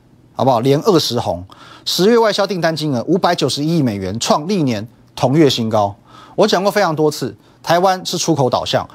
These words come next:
所以外销订单等同于是一个很领先的指标，它代表着我们的，呃，营收，呃，我们，我们企业的出货、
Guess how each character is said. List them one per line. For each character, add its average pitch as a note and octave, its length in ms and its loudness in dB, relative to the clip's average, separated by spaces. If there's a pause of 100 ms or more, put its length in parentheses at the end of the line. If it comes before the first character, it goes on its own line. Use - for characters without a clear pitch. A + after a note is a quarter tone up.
(200)
所 - 160 2
以 F3+ 140 2
外 G#3+ 180 0
销 D#3+ 180 0
订 D#3+ 220 -2
单 A#2+ 240 0 (240)
等 D#3+ 220 0
同 D#3+ 260 0
于 D3 140 -2
是 - 280 -2
一 D#3 80 2
个 C3 200 0
很 F3 340 -4
领 D3 220 0
先 E3 160 0
的 D3+ 80 2
指 G#2 180 -6
标， A2 260 0 (280)
它 G#3 120 0
代 G#3+ 220 0
表 C3 220 0
着 B2+ 160 -4
我 C#3 180 2
们 C#3 180 -2
的， C3 240 2 (520)
呃， C#3 260 2
营 E3 180 2
收， F#3+ 360 0
呃， D3 100 2
我 D3+ 100 2
们， F#3 140 -4 (160)
我 F#3 80 2
们 E3+ 100 4
企 A#3 300 0
业 G3 140 4
的 B2+ 200 -4 (220)
出 A3+ 300 2
货、 E3+ 320 2